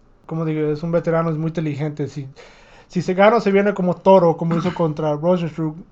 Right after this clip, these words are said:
Cegano no va a ser, eh, eh, eh, John Jones no va a hacer el mismo error que hizo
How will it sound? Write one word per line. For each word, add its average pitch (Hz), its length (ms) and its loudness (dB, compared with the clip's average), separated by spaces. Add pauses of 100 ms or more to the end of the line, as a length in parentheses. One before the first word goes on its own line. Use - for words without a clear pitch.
(240)
Cegano 233 280 2
no 269 120 4
va 233 60 6
a - 20 4
ser, 233 160 0
eh, 202 220 6 (200)
eh, 196 120 4 (220)
eh, 180 400 2
John 214 200 4
Jones 226 120 2
no 220 80 0
va 202 60 4
a 185 40 2
hacer 190 100 2
el 180 80 -2
mismo 175 300 -2
error 165 280 0
que 160 100 -4
hizo 151 380 -4